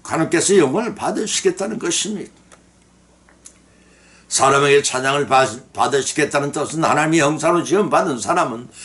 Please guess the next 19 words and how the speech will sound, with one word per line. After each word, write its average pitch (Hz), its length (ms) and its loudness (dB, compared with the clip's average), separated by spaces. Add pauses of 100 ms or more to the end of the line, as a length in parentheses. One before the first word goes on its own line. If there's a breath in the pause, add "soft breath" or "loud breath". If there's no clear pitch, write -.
(140 loud breath)
만물의 78 960 -4
영장이요 170 720 0
만물의 156 600 2
대표자이며 147 800 -2 (400 loud breath)
이는 254 220 2
곧 214 140 4 (120)
하나님이 196 480 0
창조하신 147 760 -2
천상 165 600 -2
천하의 147 280 -2
모든 87 1000 -6
만물로 226 600 -4 (320 loud breath)
찬송을 208 1000 -2 (300 loud breath)
받는 156 320 0
것과 127 340 -2
같은 98 720 -8
이치가 123 460 -2
됩니다. 139 380 -4 (1200 soft breath)
감리교를 110 800 0